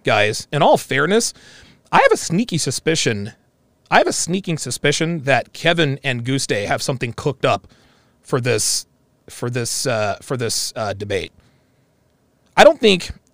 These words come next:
I don't think Kevin, I don't think Kevin had any, I don't think he has any intention of actually debating me. No, I think he's gonna try to pull some silly stunt,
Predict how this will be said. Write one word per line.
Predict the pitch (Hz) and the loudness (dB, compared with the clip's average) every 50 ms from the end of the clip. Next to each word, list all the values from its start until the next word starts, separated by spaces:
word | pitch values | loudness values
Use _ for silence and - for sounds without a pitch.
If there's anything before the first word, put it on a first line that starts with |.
| - - | 0 2
I | 190 | 2
don't | 302 370 320 - | 2 2 2 2
think | 220 185 156 - | 2 2 2 -2
Kevin, | - - - 170 165 139 139 131 127 123 - - | -10 -6 2 4 4 4 4 0 0 -2 4 6
I | 196 | 6
don't | 302 339 - | 6 6 4
think | 247 190 147 127 | 2 0 0 0
Kevin | - - - 170 165 147 147 135 131 123 | -8 -4 0 2 2 4 2 0 0 -2
had | 117 - 135 131 131 151 | -4 -2 0 2 2 2
any, | 160 165 - | 0 2 4
I | 160 208 | 4 6
don't | 277 311 - | 4 4 2
think | 214 190 | -2 -2
he | 165 170 151 | 0 0 0
has | 143 127 127 | 0 0 0
any | 139 151 139 | -2 -2 -2
intention | 127 123 113 - 127 135 135 120 - 107 95 101 - - | -4 -4 -6 -6 -6 -6 -4 -4 -4 -6 -6 -6 -6 -2
of | 147 135 113 107 113 - - | 0 0 0 0 -2 0 2
actually | 120 135 143 - - 147 135 123 110 | 2 2 2 0 -2 0 0 0 -2
debating | 110 110 113 110 110 110 104 98 90 95 | -2 -4 -4 -2 -2 -2 -2 -2 -6 -8
me. | - 78 67 - _ _ _ _ _ _ _ _ _ _ _ - | -10 -12 -12 -12 _ _ _ _ _ _ _ _ _ _ _ 2
No, | 151 160 110 92 - - | 4 4 4 4 2 -2
I | 123 131 | -4 -2
think | - - 190 196 | 0 0 -2 0
he's | 208 185 170 | -2 -2 -2
gonna | 190 160 139 | -2 -2 -2
try | - - - 175 175 160 | -4 -2 2 4 4 4
to | - | 4
pull | - - - - - 180 185 185 | 0 -4 -8 -2 2 2 2 2
some | - - - 151 139 127 | 2 0 0 0 0 0
silly | - - 185 196 214 220 | -2 -2 0 0 0 0
stunt, | - - - - - 151 147 143 147 - | 0 -2 -4 0 0 2 2 2 0 -2